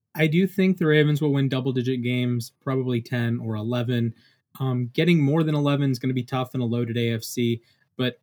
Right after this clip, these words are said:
as we saw last year, they went eight and nine, um, even with everything possible going wrong, losing all of their All-Pros, um, from twenty nineteen besides Justin Tucker. Um,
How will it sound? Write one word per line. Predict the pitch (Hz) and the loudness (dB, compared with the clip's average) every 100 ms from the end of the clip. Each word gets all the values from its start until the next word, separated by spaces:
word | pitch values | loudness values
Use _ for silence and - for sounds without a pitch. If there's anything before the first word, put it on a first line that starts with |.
| - | -10
as | 123 | -6
we | 139 | -4
saw | 135 147 | -2 -2
last | 156 170 - | 0 -2 -2
year, | 120 | -4
they | 117 | -2
went | 123 123 - | -2 -4 -6
eight | 120 131 | -6 -4
and | 160 | -2
nine, | 131 113 120 175 - _ _ - | -2 -2 -2 -4 -6 _ _ -8
um, | 120 113 110 110 - _ - | -4 -2 -2 -6 -10 _ -6
even | 131 135 127 | -2 0 0
with | 120 120 _ | -2 -4 _
everything | 139 135 143 135 143 143 | -6 0 0 0 -4 -4
possible | 127 131 - 143 | -4 -4 -4 -4
going | 135 147 | -2 -2
wrong, | 139 123 139 139 | -2 -2 -2 -2
losing | 127 120 127 120 | -2 -2 -4 -4
all | 123 135 | -4 -2
of | 139 | -2
their | 131 117 | -4 -4
All-Pros, | 123 120 135 131 131 131 - - | -6 -4 -6 -2 -2 -4 -8 -10
um, | 120 113 104 107 | -6 -4 -4 -6
from | - 120 | -6 -6
twenty | - 127 | -4 -4
nineteen | 123 123 - 120 139 | -2 -4 -6 -4 -4
besides | 123 120 117 120 | -6 -8 -8 -8
Justin | 120 113 131 | -10 -8 -8
Tucker. | 117 104 107 117 _ _ _ _ _ - | -8 -10 -10 -12 _ _ _ _ _ -8
Um, | 117 110 104 104 | -6 -4 -4 -8